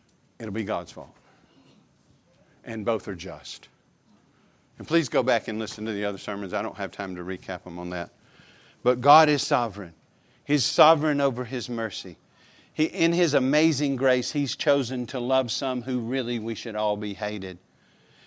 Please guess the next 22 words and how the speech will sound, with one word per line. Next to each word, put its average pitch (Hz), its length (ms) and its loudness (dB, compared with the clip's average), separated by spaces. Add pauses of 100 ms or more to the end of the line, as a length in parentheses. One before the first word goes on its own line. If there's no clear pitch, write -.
We 151 180 6
are 156 160 10
the 143 120 2
children 139 400 2
of 123 120 -2
Abraham, 120 560 2 (220)
the 120 80 -4
children 139 420 0
of 117 140 -4
God, 127 300 6
the 117 100 0
children 135 380 -2
of 123 100 -4
promise, 123 540 -2 (240)
the, 127 100 -4 (160)
the 131 160 0
elect, 139 480 2
those 135 300 4
loved 147 340 6
by 135 200 4
Him. 127 340 -2 (340)
We 139 340 4